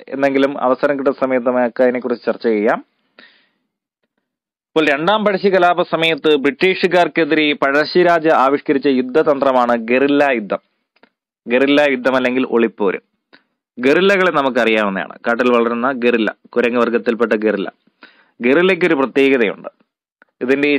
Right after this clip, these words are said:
ശത്രുവിനെ ഇത് വളരെ സൈലന്റ് ആയിട്ട് ഫോളോ ചെയ്യും. ഇതിന്റെ ഒരു അനുകൂലമായിട്ടുള്ള അവസരം എത്തുന്നത് വരെ ഇത് ശത്രുവിനെ അടിക്കാനായിട്ട് വെയിറ്റ് ചെയ്യും. ശത്രു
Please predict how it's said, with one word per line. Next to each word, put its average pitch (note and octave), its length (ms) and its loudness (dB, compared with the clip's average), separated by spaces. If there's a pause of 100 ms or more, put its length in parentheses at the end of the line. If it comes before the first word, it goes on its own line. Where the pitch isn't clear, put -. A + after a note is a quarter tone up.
ശത്രുവിനെ C#3+ 640 -2 (640)
ഇത് B2 160 2 (520)
വളരെ C3+ 340 2 (120)
സൈലന്റ് C3+ 440 0
ആയിട്ട് B2 200 0 (100)
ഫോളോ A#2 220 0 (100)
ചെയ്യും. - 200 -20 (1040)
ഇതിന്റെ C3 220 0
ഒരു C3+ 160 2
അനുകൂലമായിട്ടുള്ള D#3 1080 2 (580)
അവസരം C3+ 460 0 (220)
എത്തുന്നത് C3 400 -2
വരെ A#2+ 200 2
ഇത് A2+ 160 -8
ശത്രുവിനെ A2 400 -4
അടിക്കാനായിട്ട് A2 500 -4
വെയിറ്റ് G#2 260 -4
ചെയ്യും. A#2 180 -10 (800)
ശത്രു C#3+ 240 -2